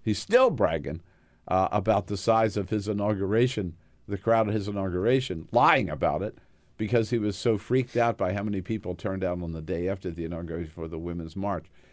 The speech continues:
It is working. Opposition is working. And on Betsy DeVos, Lisa Murkowski said yesterday, that she got, per-, was persuaded to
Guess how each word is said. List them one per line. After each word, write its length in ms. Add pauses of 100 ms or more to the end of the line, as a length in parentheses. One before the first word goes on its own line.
(200)
It 260
is 300
working. 540
Opposition 720
is 140
working. 420 (540)
And 460
on 180
Betsy 460
DeVos, 580 (1040)
Lisa 380
Murkowski 720 (160)
said 240
yesterday, 460 (600)
that 160
she 560 (140)
got, 200 (420)
per-, 240
was 180
persuaded 720
to 180